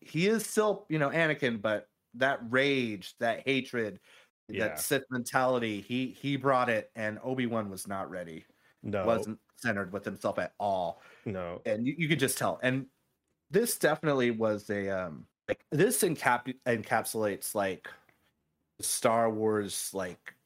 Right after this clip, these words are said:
Speaker 1: villain, I think. Like, how far they'll go to get what they want, and what, you know, they do whatever it takes to get there too, you know? It, it's,
Speaker 2: Mm-hmm.
Speaker 1: it was done really well. And this episode, yeah,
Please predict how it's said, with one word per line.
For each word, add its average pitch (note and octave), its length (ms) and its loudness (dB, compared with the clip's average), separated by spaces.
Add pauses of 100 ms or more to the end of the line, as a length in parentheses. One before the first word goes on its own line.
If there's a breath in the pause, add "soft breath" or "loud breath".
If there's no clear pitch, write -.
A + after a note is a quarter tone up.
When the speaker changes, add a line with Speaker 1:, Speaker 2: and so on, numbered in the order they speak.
(120)
Speaker 1:
villain, A2 460 2
I G#2+ 160 0
think. E2 460 -8
Like, G2 320 -4 (680 soft breath)
how D#3+ 260 4
far D#3 360 4
they'll C3 300 4
go A#2 500 4
to - 180 -8
get A#2 200 2
what A2 120 -4
they G#2 140 2
want, F#2+ 500 -4 (720 soft breath)
and G2+ 320 -4
what, A#2+ 200 0 (120)
you C3 100 0
know, G#2+ 280 2
they C3 120 4
do B2+ 240 2
whatever A2+ 240 4
it G2+ 100 -8
takes A2+ 240 -2
to F2+ 60 -8
get G2+ 240 -6
there F2+ 160 -6
too, E2 460 -10
you F#2+ 80 -8
know? G2+ 220 -4
It, G#2 220 -4
it's, F2+ 340 -4
Speaker 2:
Mm-hmm. E2+ 100 -6
Speaker 1:
it F3+ 120 2
was G#2+ 260 0 (220)
done G2+ 400 0
really G#2 380 0
well. F2 300 -8
And F2+ 280 -8 (440 loud breath)
this - 80 -8
episode, A2+ 720 2
yeah, G#2 300 2